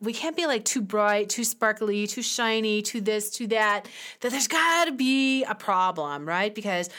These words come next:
the world seems to love problems. And, you know, people, your friends seem to like you a little bit more if you have a problem that they have to,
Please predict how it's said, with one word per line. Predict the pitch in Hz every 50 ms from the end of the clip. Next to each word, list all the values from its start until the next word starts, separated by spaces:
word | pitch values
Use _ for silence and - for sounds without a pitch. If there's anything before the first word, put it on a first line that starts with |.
| - - - _
the | - 160 160
world | 156 165 165 165 165 165 147 143 -
seems | 165 165 165 165 160 151 156
to | - 170
love | 160 156 156 165 165 165 165 165 165 160 156 151 156
problems. | - 156 147 147 147 147 135 143 139 139 135 135 139 139
And, | 156 147 147 151
you | 156
know, | 160 160 151
people, | 151 - 233 233 233 233 220 214 214 - - - - - _
your | 254 240
friends | 285 285 277 285 262
seem | 294 330 320 294
to | 330 320
like | 302 302 311 311 320 320 330
you | 330 294
a | 247
little | 220 208 196 185
bit | 190 185 180
more | 185 170 165 165 160
if | 156
you | 165 160
have | 165 156 160
a | 160 151
problem | - 156 160 156 156 156 156 156 156 156 156 156 143 143
that | 147 147 143
they | 147 151 151
have | 156 151 147 147
to, | - 165